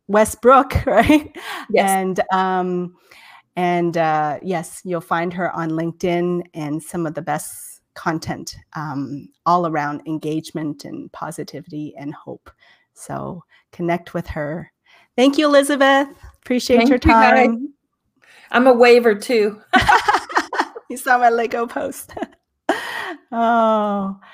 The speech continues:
Speaker 1: and everyone, thank you for your time. I just wanted to share really quickly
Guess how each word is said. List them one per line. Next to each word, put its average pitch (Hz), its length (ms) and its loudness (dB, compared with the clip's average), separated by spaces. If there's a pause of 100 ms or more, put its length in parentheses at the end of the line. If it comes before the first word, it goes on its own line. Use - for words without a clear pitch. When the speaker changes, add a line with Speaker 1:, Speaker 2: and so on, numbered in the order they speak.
(500)
Speaker 1:
and 233 140 0
everyone, 262 520 4
thank 262 400 0
you 302 200 0
for 247 160 -4
your 202 180 0
time. 196 640 0
I 196 120 -6
just 226 240 -4
wanted 214 340 2
to 208 160 -2
share 208 420 4
really 277 300 2
quickly 214 640 -2